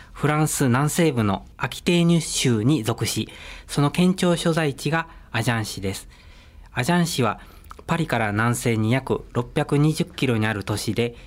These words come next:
人口はロットエガロンヌ県全体で約三十二万人、アジャン市が約三万人です。面積は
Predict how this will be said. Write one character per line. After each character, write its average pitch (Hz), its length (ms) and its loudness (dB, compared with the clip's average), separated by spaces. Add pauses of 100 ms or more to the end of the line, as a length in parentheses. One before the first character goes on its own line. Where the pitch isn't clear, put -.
(300)
人 151 260 0
口 143 260 0
は 143 200 0 (400)
ロ 139 80 2
ッ - 20 -2
ト - 340 -2
エ 135 120 -2
ガ 139 120 2
ロ 143 140 2
ン 143 140 4
ヌ 139 80 2
県 101 260 0
全 120 240 2
体 113 260 0
で 123 300 -2
約 120 280 -6
三 123 220 2
十 101 140 0
二 104 140 2
万 113 260 2
人、 104 200 -2 (600)
ア 127 100 -2
ジ 165 100 0
ャ 170 80 2
ン 156 40 0
市 127 180 -2
が 98 160 -4 (260)
約 214 260 -2
三 135 280 2
万 131 200 4
人 120 160 4
で 113 140 0
す。 - 180 -12 (680)
面 185 160 4
積 139 300 0
は 110 160 -2